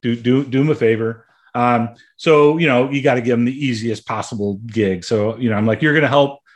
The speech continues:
do the side dish for the family meal. So-and-so is making this, so-and-so is making a salad. All I want you to do is go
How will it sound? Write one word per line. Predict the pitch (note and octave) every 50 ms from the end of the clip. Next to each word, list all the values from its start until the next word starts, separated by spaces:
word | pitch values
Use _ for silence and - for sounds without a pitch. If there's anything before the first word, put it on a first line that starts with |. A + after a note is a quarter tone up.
| _ _ -
do | C#3 B2+
the | B2+ A#2+
side | - C#3+ C3 C3 B2+ A#2
dish | C3 B2 -
for | - B2 G#2+
the | G2+
family | - D3+ D3+ D#3 D#3+ D#3+ D#3+
meal. | D#3+ D#3+ D#3+ D3+ D3+ D3+ D3 D3+ - _ _ _ _ _
So-and-so | - - C#3 B2+ B2+ B2 - C3+ B2+ A#2+
is | A2
making | A#2+ A#2 A2+ - C3
this, | D#3+ F3+ E3+ E3 D#3+ D#3 C#3+ -
so-and-so | C3+ B2 A#2+ A2+ - A#2+
is | A#2 A2
making | A2+ A2+ G#2 A2+ A2+
a | A2+
salad. | - - D#3+ D#3 D#3 D3+ D3+ D3+ D3+ D3 - _ _ _ _ _
All | - C3+ D3+
I | D#3
want | E3 D#3+ D3 -
you | D#3+
to | C#3
do | D3 D3+ D3
is | C#3+ B2+
go | A#2+ C#3 C3 C3 C3 C3 B2+ B2+ B2 A#2 A2+